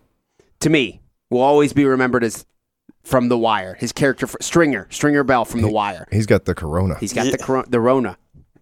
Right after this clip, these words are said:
Speaker 3: Yeah, isn't it funny? Well, no, I, that's not the right. Let me start that over. Uh, you know, the amount of people that have this.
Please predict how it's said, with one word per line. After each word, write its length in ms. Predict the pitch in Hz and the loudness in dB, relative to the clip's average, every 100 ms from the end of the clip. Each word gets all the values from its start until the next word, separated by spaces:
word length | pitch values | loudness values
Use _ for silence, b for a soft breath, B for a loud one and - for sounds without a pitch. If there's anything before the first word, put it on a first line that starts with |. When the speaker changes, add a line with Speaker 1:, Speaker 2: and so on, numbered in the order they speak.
| _ _ b b b b b b - | _ _ b b b b b b -10
Speaker 3:
Yeah, 320 | 104 101 98 | 0 2 2
isn't 180 | 139 156 | 2 2
it 100 | 208 | 0
funny? 380 | - 139 151 151 | 2 2 4 0
Well, 280 | - 110 107 - b | 0 0 0 -4 b
no, 340 | - 87 82 - - | -18 -16 -16 -18 -12
I, 100 | 87 - | -10 -8
that's 260 | 90 101 - | -8 -6 -4
not 160 | 95 | -6
the 80 | 87 | -6
right. 100 | 85 - b | -12 -12 b
Let 100 | - | -2
me 60 | 143 | -2
start 300 | - 123 98 | 2 2 2
that 120 | 113 | 4
over. 220 | 107 92 - B B B _ - | 4 2 -4 B B B _ 0
Uh, 400 | 110 107 92 82 69 - _ _ | 4 4 2 -4 -10 -20 _ _
you 120 | 143 | -2
know, 320 | 165 139 127 113 _ _ _ _ | 2 4 4 0 _ _ _ _
the 120 | 127 127 | 2 2
amount 280 | 139 175 | 2 0
of 60 | 170 | 0
people 360 | - 156 131 110 | -2 -8 -4 0
that 120 | 95 | 0
have 380 | 95 117 117 87 | 2 2 2 0
this. 480 | 82 85 - - | -4 -4 -10 -14